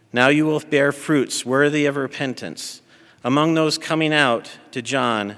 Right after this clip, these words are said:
there were many who repented and were baptized for their forgiveness of their sins.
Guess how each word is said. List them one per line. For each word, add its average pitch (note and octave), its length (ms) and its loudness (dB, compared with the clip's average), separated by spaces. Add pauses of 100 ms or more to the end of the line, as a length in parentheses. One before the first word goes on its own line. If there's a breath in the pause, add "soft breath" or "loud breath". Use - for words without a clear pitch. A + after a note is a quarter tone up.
(120)
there A#2+ 120 -2
were A#2+ 120 -2
many D#3 320 0
who D3 120 -4
repented B2+ 680 -6 (320 loud breath)
and A2+ 120 -6
were A#2 120 -2
baptized B2+ 640 0
for A#2+ 160 -6
their A2 180 -4
forgiveness A#2+ 640 -6
of A#2+ 80 -6
their A#2 140 -2
sins. F2+ 560 -8